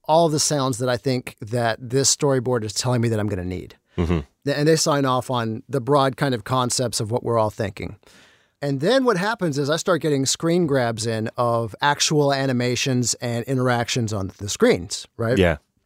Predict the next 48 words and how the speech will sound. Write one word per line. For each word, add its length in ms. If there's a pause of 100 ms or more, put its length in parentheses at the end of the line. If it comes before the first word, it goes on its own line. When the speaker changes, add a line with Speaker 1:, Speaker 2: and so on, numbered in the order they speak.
(280)
Speaker 1:
So 140
now 180
I've 60
got 180
screen 320
grabs 320
in. 120
I 100
don't 100
know 80
if 80
this 140
is 80
how 80
you 160
work 180
at 60
all, 320 (100)
but 160
I 80
got 160
screen 320
grabs 320
in. 80
And 100
so 120
I'm 80
like, 180
"Cool, 440
I 100
have 300
these 640
twelve 640
interactions 720
that 120
are 80
happening 480
in 180
this 220
one 240
clip 240
that 140
they 120
gave 240
me. 240
I'm 120
gonna 180
start 420